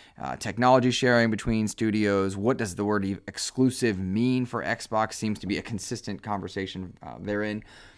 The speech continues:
But I think the general consensus right now is that Microsoft will be treating Bethesda well. We've seen in the way they've treated inXile and Obsidian,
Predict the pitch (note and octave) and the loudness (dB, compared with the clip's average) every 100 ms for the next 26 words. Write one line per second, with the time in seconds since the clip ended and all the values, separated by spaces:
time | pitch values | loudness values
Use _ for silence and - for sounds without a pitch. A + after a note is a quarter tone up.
0 | - - B2 B2 D3+ D3 - D#3+ D#3 G#3+ | -20 -14 -2 6 6 4 0 -2 0 -2
1 | B3+ - F#3 B2+ D3+ G3+ G3 F#3+ D3 A2 | -4 -2 0 4 4 6 2 2 -4 -2
2 | - F3+ F#3+ A2 G2 - A2+ A2+ G2 G#2+ | -2 -2 0 -2 -2 -6 2 2 2 0
3 | A2 A2 F#2+ A#2 G#2 A2+ A2 - - - | 0 0 0 0 4 6 6 2 -16 -20
4 | - A#2+ C#3+ E3+ F#3 D#3+ C#3 C#3 C3 B2+ | -6 2 2 2 0 2 4 2 2 0
5 | - C#3 C3 A2+ A2 A2+ B2 A#2+ G#2 A2 | 0 2 2 0 -4 -2 2 2 2 0
6 | G2 F2 F#2+ A2+ F2+ G#1+ - - _ _ | 0 -2 4 4 4 -2 -12 -20 _ _
7 | A2+ B2 - D3+ D3+ C#3 A#2+ A#2+ A#2+ A2+ | 0 0 0 0 2 2 4 2 2 -2
8 | - B2 G2+ G#2 A#2+ A2 A2 - A2 G#2 | -4 -6 -6 -8 -4 0 0 0 2 4
9 | G#2 D#2 G2 E2+ - - A2 G#2 G2+ G2 | 4 2 -4 -8 -4 -2 0 0 -2 -4
10 | G2 | -6